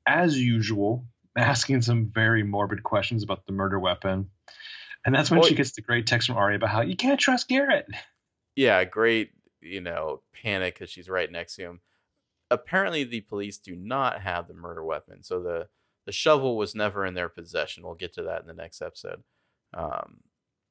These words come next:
Speaker 2: what was there one more thing? Oh, so, uh, d-, you've seen the bloopers of the scene, right?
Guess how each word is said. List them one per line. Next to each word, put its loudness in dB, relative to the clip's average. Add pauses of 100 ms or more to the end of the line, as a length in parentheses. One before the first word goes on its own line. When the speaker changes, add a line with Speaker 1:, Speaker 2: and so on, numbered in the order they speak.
(680)
Speaker 2:
what -14
was -16
there -14
one -14
more -12
thing? -18 (140)
Oh, 6
so, 0
uh, -2
d-, -14 (240)
you've -14
seen -10
the -2
bloopers -10
of -20
the -20
scene, -16
right? -6